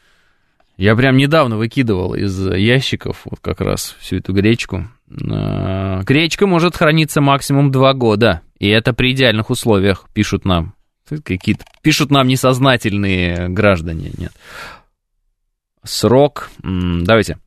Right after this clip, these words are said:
срок хранения, э, х-, х-, х-, почему-то хранение написал, хра-, хранения, э, <laughs> ну, так написал, э, круп, круп. Так,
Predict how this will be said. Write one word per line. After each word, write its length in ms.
срок 720
хранения, 1000
э, 360
х-, 20
х-, 520
х-, 80
почему-то 260
хранение 480
написал, 340
хра-, 540
хранения, 1200
э, 360
<laughs> 400
ну, 200
так 200
написал, 360
э, 440
круп, 340
круп. 260
Так, 260